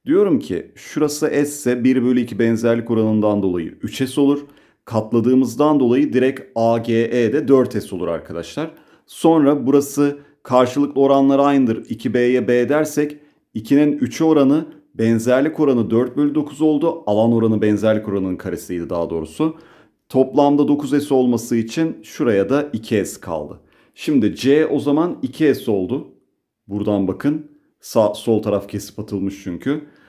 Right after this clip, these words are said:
Sonra B üç S oldu. A da arkadaşlar S oldu. Şimdi buradan ilk çıkaracağımız sonuç gerçekten C,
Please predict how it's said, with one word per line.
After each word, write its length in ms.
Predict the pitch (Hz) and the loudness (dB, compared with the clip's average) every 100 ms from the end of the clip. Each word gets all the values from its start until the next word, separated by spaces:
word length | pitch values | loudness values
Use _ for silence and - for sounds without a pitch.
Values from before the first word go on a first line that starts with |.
| _ | _
Sonra 680 | - - 156 151 143 151 - _ _ _ _ - | -6 2 4 4 2 -2 -6 _ _ _ _ -14
B 380 | 104 120 127 139 135 | -4 0 2 2 0
üç 140 | 139 139 | -8 -4
S 280 | 160 160 | -4 0
oldu. 460 | 156 151 147 160 - _ _ _ - | 0 0 0 -4 -8 _ _ _ -2
A 260 | 151 151 143 | 2 2 4
da 100 | 127 | 2
arkadaşlar 720 | 107 - 104 101 - 165 170 - 117 | 2 -2 -4 -6 -6 -6 -6 -6 -6
S 180 | 110 107 | -4 -6
oldu. 300 | 82 76 - _ _ _ - | -6 -8 -18 _ _ _ -10
Şimdi 460 | - 165 127 98 | -2 2 2 2
buradan 360 | 151 151 156 156 | 2 2 2 2
ilk 200 | 170 151 | -2 -6
çıkaracağımız 560 | - - 117 107 107 104 | -6 -2 -2 0 0 -2
sonuç 320 | - 151 156 | -2 -4 0
gerçekten 600 | 151 123 113 107 127 135 | 2 2 0 -4 -2 -2
C, 500 | 113 117 117 135 - | 0 0 0 0 -8